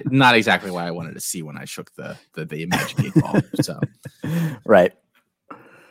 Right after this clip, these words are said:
Speaker 1: Yeah, so I think that, that pretty much covers news, and I think, uh, of all the things we talked about there, that's probably the one to keep most of an eye on, that, or obviously kind of how Malzahn's offense is shaking out next year and what that does to some of those guys.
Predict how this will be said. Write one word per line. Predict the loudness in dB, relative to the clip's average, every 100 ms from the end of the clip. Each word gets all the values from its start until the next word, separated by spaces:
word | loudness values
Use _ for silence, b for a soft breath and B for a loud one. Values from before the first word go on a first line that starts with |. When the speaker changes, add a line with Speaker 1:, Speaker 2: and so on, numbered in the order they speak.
| B -14 -4
Speaker 1:
Yeah, | 0 0
so | 4
I | 6
think | 6 6
that, | 4 4
that | 4 4 2
pretty | 4 6 8
much | 4
covers | 6 6 8 6
news, | 4 4
and | 4
I | 0
think, | 2 2 2 -6 -14 -4
uh, | 4 6 6
of | 6 6
all | 6
the | 6
things | 2 0
we |
talked | 2 2 4
about | 2 4
there, | 2
that's | 4 2 2
probably | 0 0
the | 0
one | 0 0
to |
keep | -2 -2 -4 -4
most | -2 2 4 2
of | 0
an | 4
eye | 6 6
on, | 4 2 2
that, | 4 4 2
or | -2
obviously | 0 -2 -2 -4 -4 -6
kind | -8 -6 -6
of | -4
how | 0 0 0 -4 -16 _
Malzahn's | -4 -2 2 2
offense | 4 2 2 -4
is | -6
shaking | -8 -8 -8 -8
out | -8
next | -10 -12 -2
year | 0 2
and | 2
what | -2 -2
that | -2
does | 0 0 0
to | -6 -4
some | -2 -2
of | 4
those | 4 6
guys. | 6 6 4